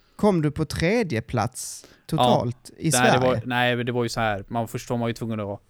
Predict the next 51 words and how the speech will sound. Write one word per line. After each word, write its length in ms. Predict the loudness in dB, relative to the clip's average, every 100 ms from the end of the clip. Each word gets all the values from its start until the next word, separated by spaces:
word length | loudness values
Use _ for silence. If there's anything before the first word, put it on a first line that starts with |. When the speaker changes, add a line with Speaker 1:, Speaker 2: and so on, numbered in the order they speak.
| _
Speaker 2:
det 80 | -2
var 100 | 0
ju 60 |
bara 160 | 2 2
ettan 420 | 2 -2 0 0
från 120 | 2
varje 180 | 2 0
ställe 300 | 0 -4 -4 -6 -18 -18 -10
i 80 |
Sverige 180 | -2 2
Speaker 1:
Ja, 40 | 4
just 220 | 2 0
Speaker 2:
som 100 | 0
Speaker 1:
det, 40 | 0
Speaker 2:
gick 80 |
vidare 220 | 0 0 0
Speaker 1:
just 120 | 0
Speaker 2:
till 20 |
den 60 | 0
Speaker 1:
det. 80 |
Speaker 2:
stora 180 | -2 -2
finalen. 280 | -2 -4 -2
Speaker 1:
Mm. 120 | -2 -6 _ -4
Speaker 2:
Men 80 | -2
jag 80 | 0
kom 140 | -2
trea 260 | -2 -2 0
i 40 |
en 60 | -2
sån 120 | -6
här 60 |
deltävling. 500 | -4 -4 -4 -4 -6 -8 -14 -20 -20 -4
Men 160 | 2
jag 140 | 4 6
räknade 340 | 4 0 0
igenom, 260 | 2 2 0
för 280 | 0 -2 0
jag 180 | -2 0
valde 200 | 0 0
ju 40 |
att 60 | -2
spela 340 | -2 0 0
i 200 | -2 -4
Frölunda 340 | -4 -4 -2
Torg. 360 | -4 -2 -2 -4 -10 -16 -18 -20 -20 -20 _ -4
Fastän 300 | -4 -2 -4
det 60 |
skulle 220 | -4 -4 -2
vara 240 | 0 0
i 80 | -2
Uddevalla. 420 | -4 -4 -4 -6